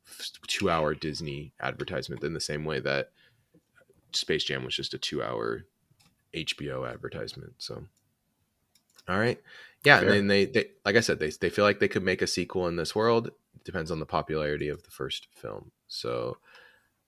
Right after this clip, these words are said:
Speaker 1: I don't know if the, it would be easy to do a, to do a sequel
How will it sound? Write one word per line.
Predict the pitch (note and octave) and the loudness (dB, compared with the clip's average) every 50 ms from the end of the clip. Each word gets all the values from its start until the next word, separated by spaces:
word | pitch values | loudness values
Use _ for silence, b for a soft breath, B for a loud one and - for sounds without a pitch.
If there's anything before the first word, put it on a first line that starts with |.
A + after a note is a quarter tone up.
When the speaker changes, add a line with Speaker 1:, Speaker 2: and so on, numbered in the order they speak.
| _ - | _ 6
Speaker 1:
I | A2 | 6
don't | C#3 C#3 E2+ D2 | 8 8 6 4
know | E2 D#2 D#2 | 2 2 2
if | D2 - - | 0 0 0
the, | D2 C#2 C#2 C2+ - - - - - _ _ _ _ - | 0 2 2 0 -2 -4 -10 -18 -20 _ _ _ _ -6
it | - | -2
would | E2+ D#2 D2 | 0 0 0
be | D2+ C#2 - - | -2 -6 -8 -8
easy | C#2+ D#2 C#2+ - C#2+ | -8 -8 -6 -6 -6
to | - - C2+ | -6 -6 -6
do | - C2+ C2 B1 | -4 -4 -2 -2
a, | A#1 A#1 B1 - - - - _ _ _ _ _ _ _ _ _ _ _ _ _ _ | -2 -2 -4 -6 -8 -14 -20 _ _ _ _ _ _ _ _ _ _ _ _ _ _
to | - - | -10 -6
do | - A#1 G#1+ | -4 -4 -2
a | G1+ | -2
sequel | - - G1+ G1+ - - G1+ G1+ G1+ G1+ - | -4 -6 -6 -8 -10 -8 -8 -8 -8 -10 -12